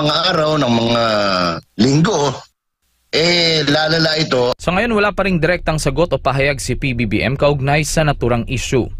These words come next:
Speaker 2: Sabi pa ni Sonza, kahit na ang palagiang pagbiyahe ni P B B M sa ibang bansa para makahikayat ng mga mamumuhunan ay mababaliwala dahil
Speaker 1: walang matinong, ah, dayuhang mamumuhunan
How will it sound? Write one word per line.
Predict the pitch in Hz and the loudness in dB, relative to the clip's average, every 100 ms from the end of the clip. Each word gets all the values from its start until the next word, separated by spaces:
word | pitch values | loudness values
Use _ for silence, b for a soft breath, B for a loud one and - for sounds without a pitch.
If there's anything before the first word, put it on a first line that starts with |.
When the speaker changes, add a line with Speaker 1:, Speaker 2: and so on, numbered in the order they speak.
| - | -10
Speaker 2:
Sabi | - 151 165 | -2 0 2
pa | 170 175 | 2 0
ni | 165 | 2
Sonza, | 214 226 160 180 - | 2 2 2 0 0
kahit | 160 170 170 165 | 0 0 0 2
na | 180 175 | 2 2
ang | 170 160 | 0 2
palagiang | 151 139 135 233 226 | 0 0 0 0 2
pagbiyahe | 170 135 139 123 123 | 0 0 0 0 0
ni | 123 110 | -4 -2
P | 127 | -2
B | 104 104 | 0 0
B | 95 | 0
M | 67 120 | -2 -2
sa | - | 0
ibang | 123 131 127 | 2 0 2
bansa | 170 - 139 110 - | 0 2 2 2 0
para | 127 131 | 0 2
makahikayat | 131 127 127 127 - 175 202 190 | 0 -2 -2 -2 0 2 2 0
ng | 175 | -2
mga | 160 151 | 0 0
mamumuhunan | 139 139 175 208 165 202 120 87 - B B B | 0 2 2 0 2 2 0 -2 -4 B B B
ay | 220 | 2
mababaliwala | 226 196 175 147 135 151 185 110 92 - | 2 2 2 2 0 2 0 2 0 -2
dahil | 117 147 110 90 107 - - | 0 0 0 -2 -2 -4 -2
Speaker 1:
walang | 113 135 151 170 196 202 185 | 2 4 4 2 2 2 2
matinong, | 160 196 156 156 190 190 196 175 | 2 0 2 4 4 2 2 2
ah, | 156 139 117 | 2 0 0
dayuhang | 127 127 185 190 180 170 160 | 0 2 2 2 2 2 2
mamumuhunan | 160 160 151 139 160 156 110 | 2 2 2 2 0 0 0